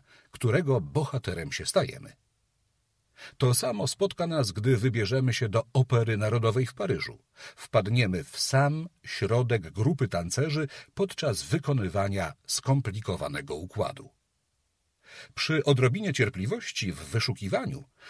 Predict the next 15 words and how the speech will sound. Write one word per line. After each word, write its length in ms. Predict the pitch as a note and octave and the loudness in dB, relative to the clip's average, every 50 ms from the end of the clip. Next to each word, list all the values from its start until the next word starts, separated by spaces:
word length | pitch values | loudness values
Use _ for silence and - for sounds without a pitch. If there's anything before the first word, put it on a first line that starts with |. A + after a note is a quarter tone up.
| - - - | -6 0 4
odnajdziemy 600 | C3+ C3 C3 C3 B2+ A#2+ A#2+ F3+ B3+ B3+ A#3 G#3 | 6 6 8 6 6 4 2 0 -2 -2 -4 -4
też 220 | - F3+ D3+ - | -4 -4 -4 -4
propozycje 680 | - - A#2 A2+ F#2+ G#2 F#2 F2+ D#3+ D#3+ - - A#2 G2+ | -2 -2 -2 -2 0 -2 -2 -2 -2 -2 0 0 -2 0
podróży 580 | - G#2+ F#2+ A2 A2 C#3+ D#3 C3+ A2 B2+ C3+ - | 0 -2 -2 0 0 0 2 2 2 2 2 2
po 180 | - A#2 A2+ | 2 -2 -2
najsławniejszych 1120 | G#2 F2+ F2 C3 G3 A3+ G3 - - F3+ D#3 B2 A2+ B2+ D3 C#3+ C3 A2+ - - G#2+ - | -2 0 -2 -2 -2 -2 -4 -6 -4 -2 -2 0 0 0 0 0 0 -2 -2 -4 -6 -6
teatrach 500 | - A2+ A2+ A#2 A2+ - F2+ F#2+ F2+ - | -2 0 2 2 2 0 -2 -6 -6 -6
operowych 480 | G2+ - G#2+ G2 - D#2+ - E2 D#2 - | -6 -4 -4 -2 -2 -2 -2 -4 -6 -8
świata 440 | - - - - - - - C2+ - - - - - - - | -6 -4 -4 -4 -4 -4 -4 -6 -6 -8 -16 -18 -18 -10 -2
z 100 | G#2 B2 | 4 6
możliwością 760 | C3+ C3+ B2 A2+ A#2+ A#2+ A2 A2+ - - - - C#3 A#2 G2 | 6 6 6 6 4 2 0 0 0 -2 0 0 0 0 0
zajrzenia 560 | F2 G#2 G2 F#2 F2 A2 A#2 A#2+ A#2 A2 G2 | 0 -2 -2 -2 -2 0 0 2 2 0 0
do 120 | F2 A#2+ | 0 -2
ich 220 | G2+ F#2 G2 - - - | -2 -4 -6 -10 -6 -2
audytoriów 720 | - G#2+ F#2+ - - F#2 - G#3+ - F#3+ F3 E3+ C3 - | -2 -2 0 -2 -2 -2 -2 -2 -2 -2 -2 -4 -4 -4